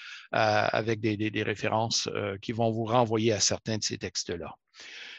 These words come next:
Et ce sont des textes qui sont souvent en rapport avec l'alliance de Dieu avec son peuple dans l'Ancien Testament. Et donc, Jean les reprend ici pour dire que toutes ces promesses s'accomplissent maintenant dans,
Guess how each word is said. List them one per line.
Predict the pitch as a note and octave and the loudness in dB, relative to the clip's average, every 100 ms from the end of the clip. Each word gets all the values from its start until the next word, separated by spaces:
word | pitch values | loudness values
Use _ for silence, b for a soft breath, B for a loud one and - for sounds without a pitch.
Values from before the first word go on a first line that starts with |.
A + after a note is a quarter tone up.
| - | 0
Et | |
ce | A#2+ D3 | 4 6
sont | - G3+ | 8 10
des | E3 | 8
textes | B2+ D#3+ - - | 8 6 4 0
qui | - B2 | 0 0
sont | - - - - B2 | 0 2 2 2 0
souvent | - - D#3 D3 B2+ | 0 2 8 8 8
en | |
rapport | A2+ G#2+ B2+ | 6 6 6
avec | A#2 G#2+ - | 6 4 4
l'alliance | A#2+ A#2+ A#2+ B2 C3 B2 G#2+ | 6 6 6 4 4 0 0
de | A2 | -2
Dieu | G#2 A2 | 2 2
avec | G2+ | 2
son | - G2+ - | 0 -6 -4
peuple | G#2+ - A2 | -4 -4 -6
dans | G2 G2+ | -4 0
l'Ancien | G#2 G2+ - | 0 2 2
Testament. | A2+ G#2+ - G2+ G2+ A#2+ B B B B B - | 2 0 -2 -2 -2 -4 B B B B B 0
Et | C3 | 2
donc, | A#2+ C#3 C#3 | 6 6 6
Jean | A#2+ A2 C#3+ D3+ - b - | 2 4 6 4 0 b 0
les | B2 A#2+ | 4 4
reprend | A2 C#3+ C3+ B2+ B2+ | 6 4 4 6 6
ici | A#2 - A#2+ | 6 4 0
pour | A2+ A#2+ | -2 -4
dire | G2 A#2+ A#2 | 2 2 2
que | A#2 A2 - | -2 -4 -2
toutes | B3+ - | 0 4
ces | - E3 | 6 6
promesses | - - D3+ C3 B2 - B B - | 4 4 6 6 6 4 B B 0
s'accomplissent | - D3 - C3 A2+ B2+ - | 4 4 4 0 4 4 4
maintenant | B2+ A2 - G#2 G2+ B B B B - | 4 2 2 -2 -2 B B B B -2
dans, | A#2 A#2+ A2+ | 4 6 4